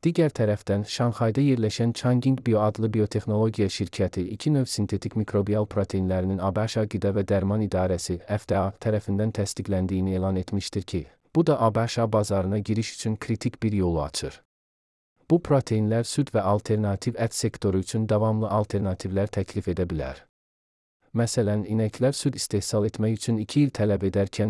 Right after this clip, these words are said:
Changqing Bio'nun platforması cəmi iyirmi dörd saat ərzində protein istehsal edə bilir və bu proses ənənəvi kənd təsərrüfatının torpaq, su və iqlim məhdudiyyətlərinə ehtiyac duymur. Birləşmiş Millətlər Təşkilatının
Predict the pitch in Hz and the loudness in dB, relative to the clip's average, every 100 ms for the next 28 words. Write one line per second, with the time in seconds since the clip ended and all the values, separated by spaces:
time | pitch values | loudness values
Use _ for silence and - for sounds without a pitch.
0 | 104 - 135 135 143 139 117 113 117 113 | -2 0 2 4 2 2 2 4 2 0
1 | 113 104 - 107 107 - 113 123 110 110 | 0 0 2 2 2 0 -2 2 2 2
2 | 110 107 107 113 131 - 117 104 101 101 | 2 2 2 2 2 0 0 0 0 -2
3 | 101 95 98 104 98 104 104 95 - 92 | 0 0 0 0 -2 0 -2 -2 -4 -4
4 | - 92 90 92 90 95 98 98 110 139 | -2 0 0 0 0 -2 -2 0 0 0
5 | - 110 107 - 101 104 95 98 - 123 | 0 -2 -2 -4 -2 0 0 -2 -2 -2
6 | 127 110 - 98 98 92 - 95 95 101 | 0 -2 -2 -2 -2 -4 -4 -2 -2 -2
7 | 92 104 - - - 139 98 95 117 127 | -2 -2 -4 -8 -2 0 0 0 0 0
8 | 107 - 98 95 - 92 92 98 92 - | 0 -4 -2 -2 -2 -2 0 0 -2 0
9 | 95 - 98 85 69 - _ _ _ _ | -2 0 -2 -2 -2 -8 _ _ _ _
10 | _ _ _ _ - 123 123 123 - 160 | _ _ _ _ -2 0 2 0 0 -2
11 | - 107 104 - 113 - 110 - 98 95 | 0 0 0 0 -2 0 -4 -2 -2 -2
12 | - 113 | 0 -2